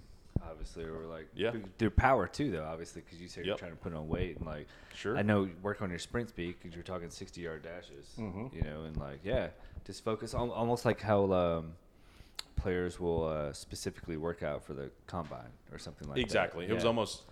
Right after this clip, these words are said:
Speaker 2: identical to that because we
Speaker 1: Yeah.
Speaker 2: had coaches that were,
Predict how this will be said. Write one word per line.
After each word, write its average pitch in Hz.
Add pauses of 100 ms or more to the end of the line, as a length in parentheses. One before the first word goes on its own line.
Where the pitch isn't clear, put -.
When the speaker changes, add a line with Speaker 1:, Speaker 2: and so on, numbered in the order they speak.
Speaker 2:
identical 95
to 85
that 87
because 90
we 85
Speaker 1:
Yeah. 104
Speaker 2:
had 92
coaches 95
that 90
were, 87